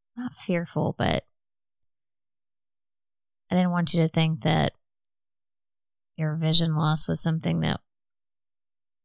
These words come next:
like, made me n-, ner-, maybe nervous isn't the right thing, but was, like, an, an issue for me, I guess.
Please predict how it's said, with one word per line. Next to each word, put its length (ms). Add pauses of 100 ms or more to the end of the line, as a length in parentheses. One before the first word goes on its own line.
(920)
like, 200
made 220
me 260
n-, 260 (540)
ner-, 300
maybe 300
nervous 440
isn't 300
the 80
right 300 (180)
thing, 360
but 240 (120)
was, 120
like, 120
an, 220
an 160
issue 400
for 200
me, 260
I 80
guess. 680